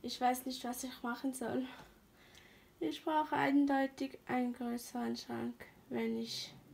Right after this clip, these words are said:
ausziehen werde. <laughs> Und oben sieht's eben so aus. Dann kommen wir jetzt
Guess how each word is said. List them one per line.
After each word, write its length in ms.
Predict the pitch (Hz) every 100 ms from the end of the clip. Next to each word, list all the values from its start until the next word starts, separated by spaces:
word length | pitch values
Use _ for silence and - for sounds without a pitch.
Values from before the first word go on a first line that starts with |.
| - - - - - - - - - - - - -
ausziehen 600 | - 233 233 - 240 220 220
werde. 340 | 214 214 220 220 - - - - - - - - - - - - -
<laughs> 360 | 359 330 320 - - - - - - - - - - - - - - -
Und 320 | 247 254 240 - - -
oben 300 | 240 247 240
sieht's 360 | - 233 -
eben 340 | - - 226 226 - -
so 180 | - 226
aus. 480 | - - - - - - - - - - - - - - - - - - - - - - - - - - - - - - - - - - - - - - - - - - - - - -
Dann 360 | 269 277 277 285 - - - - - - - - - - -
kommen 320 | 247 247 247
wir 120 | 240 233
jetzt 460 | 226 220 - -